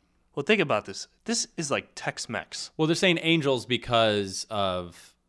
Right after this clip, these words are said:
Speaker 2: the, like, the halo, because that goes on an angel. So that's why it's a Halo Dog. But you're saying, like, why is this the food that's on there from
Speaker 1: Yes.
Speaker 2: Los Angeles?
Speaker 1: Yeah.
Speaker 2: There's a heavy Latin influence in L A.
Speaker 1: Okay, but Angels fans? Are you kidding? Those are, like, the rich fans. They got the fake teeth,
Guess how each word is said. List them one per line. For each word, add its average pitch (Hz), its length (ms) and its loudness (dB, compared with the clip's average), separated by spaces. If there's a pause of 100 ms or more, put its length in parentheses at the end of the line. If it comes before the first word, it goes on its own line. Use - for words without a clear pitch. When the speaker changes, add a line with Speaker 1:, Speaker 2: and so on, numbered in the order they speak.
(260)
Speaker 2:
the, 104 540 -6
like, 107 180 0
the 110 100 -2
halo, 104 320 2
because 92 240 -4
that 98 300 -4
goes 92 140 -4
on 87 100 -6
an 85 100 -8
angel. 71 460 -10
So - 160 -6
that's 92 180 -4
why 90 120 -2
it's 85 120 -8
a 92 40 -4
Halo 82 280 -4
Dog. 76 280 -8
But 98 160 -2
you're 104 100 -4
saying, 104 180 2
like, 95 140 -4
why 98 200 6
is 95 180 -2
this 104 220 -4
the - 120 -12
food 104 260 -2
that's 95 160 -6
on 95 200 -4
there 113 160 -2
from 123 100 -4
Speaker 1:
Yes. 98 320 2
Speaker 2:
Los 95 180 0
Angeles? 110 380 -2 (220)
Speaker 1:
Yeah. 175 180 -8 (140)
Speaker 2:
There's 285 120 4
a 277 60 8
heavy 160 280 6
Latin 113 300 4
influence 95 500 -4
in 82 200 -10 (240)
L 92 200 -6
A. 92 220 -6
Speaker 1:
Okay, 107 340 -8
but - 240 -14
Angels 156 440 -4
fans? 190 560 -2 (580)
Are 117 40 -6
you 135 60 -8
kidding? 160 360 -4
Those 156 200 2
are, 160 60 0
like, 117 200 0
the 90 120 -6
rich 107 340 -2
fans. 98 300 -4
They 95 80 -6
got 98 120 -4
the - 80 -20
fake - 360 -6
teeth, 127 480 -8